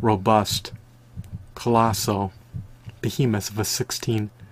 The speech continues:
inch Build-A-Figure. Moreover, it's devoid of a comic book. Furthermore,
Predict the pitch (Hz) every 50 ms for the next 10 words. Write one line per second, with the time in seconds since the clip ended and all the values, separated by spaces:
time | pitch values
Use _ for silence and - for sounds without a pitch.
0 | - - - - - - - - - - - - - - - - - - - -
1 | - - - - - - - - - - - - - - - - 120 101 - -
2 | - 123 113 117 107 101 - - 107 95 92 95 95 98 98 - - - - -
3 | - - - - - - - - - - - - - - - - - - - 113
4 | 107 117 127 131 123 110 101 90 101 98 101 101 104 - - - - - - -
5 | - - - - 104 107 107 104 104 98 92 - - 117 113 113 120 120 - -
6 | - - - - - - - - - - - - - - - - - - - -
7 | - - - - - - _ - - - - - - - - 135 127 117 110 107
8 | 104 98 101 98 95